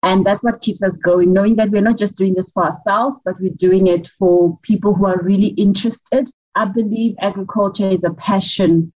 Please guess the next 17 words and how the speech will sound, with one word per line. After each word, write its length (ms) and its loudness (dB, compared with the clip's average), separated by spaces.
industry. 560 2
You 200 2
don't 220 0
just 180 -4
get 140 2
into 260 0
agriculture 580 -2
if 140 -2
you 240 2
don't 280 2
want 240 0
to 100 -20
be 220 -8
in 80 0
agriculture 520 -4
for 220 -2
life. 340 0